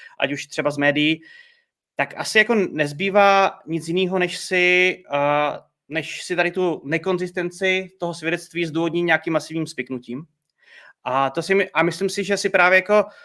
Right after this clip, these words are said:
eh, na nějaké přednášce zmiňoval, že vlastně každá třeba taková pseudověda, která,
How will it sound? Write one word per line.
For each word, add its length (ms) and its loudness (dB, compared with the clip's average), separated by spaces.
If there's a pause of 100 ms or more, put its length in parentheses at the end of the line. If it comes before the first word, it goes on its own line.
(260)
eh, 160 4
na 100 2
nějaké 200 0
přednášce 440 -2
zmiňoval, 480 2
že 80 -8
vlastně 280 -2
každá 300 2
třeba 200 -4
taková 260 4
pseudověda, 720 0
která, 640 4